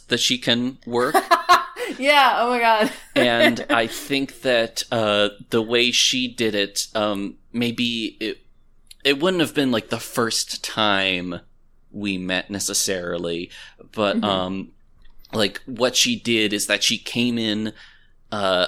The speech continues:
Speaker 1: fast on all fours, like, between your mech's legs, and then reared
Speaker 2: Mm-hmm.
Speaker 1: up, and you just, like,
Speaker 2: <gasps>
Speaker 1: wiped out.
Speaker 2: Yes! Oh, that's so good. Absolutely.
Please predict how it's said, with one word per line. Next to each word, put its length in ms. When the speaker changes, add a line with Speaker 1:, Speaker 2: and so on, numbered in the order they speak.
Speaker 1:
fast 760
on 260
all 280
fours, 680
like, 240
between 680
your 260
mech's 380
legs, 600
and 140
then 280
reared 320
Speaker 2:
Mm-hmm. 160
Speaker 1:
up, 180
and 180
you 140
just, 300
like, 200
Speaker 2:
<gasps> 140
Speaker 1:
wiped 680
out. 460
Speaker 2:
Yes! 960
Oh, 180
that's 220
so 200
good. 340
Absolutely. 880